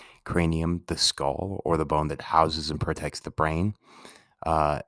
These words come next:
is etymologically derived from cranium, which comes from the Latin cranium, meaning skull. Next one is maxilla. Maxilla,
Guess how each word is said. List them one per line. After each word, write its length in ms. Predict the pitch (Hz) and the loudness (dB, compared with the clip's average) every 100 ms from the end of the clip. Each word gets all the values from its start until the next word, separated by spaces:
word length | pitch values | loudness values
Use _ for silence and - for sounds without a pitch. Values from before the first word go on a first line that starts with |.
| _ - | _ -10
is 200 | 76 - | -8 -6
etymologically 640 | 82 82 80 78 - - 82 | -6 -2 0 0 -2 -6 -4
derived 360 | 80 76 76 | 0 0 0
from 140 | - 76 | -4 -10
cranium, 420 | - 82 76 69 | -6 -4 -4 -6
which 160 | 71 - | -10 -8
comes 200 | 78 76 | -6 -6
from 180 | 73 | -8
the 80 | 73 | -6
Latin 480 | 76 87 98 90 92 | 0 0 0 -2 -6
cranium, 520 | - 73 71 71 76 | -8 -12 -10 -10 -8
meaning 300 | 73 76 76 | -8 -8 -6
skull. 480 | - - 113 - - _ _ _ _ _ _ _ _ _ | -6 -2 -2 -2 -8 _ _ _ _ _ _ _ _ _
Next 220 | 90 90 - | -2 0 0
one 180 | 107 | 2
is 140 | 117 80 | 0 -2
maxilla. 720 | 82 78 85 82 - 143 185 202 - 95 | 0 2 2 0 -2 -2 -4 -10 -20 -14
Maxilla, 720 | 95 - - - 127 156 190 | -14 -14 -8 -2 -2 -2 -6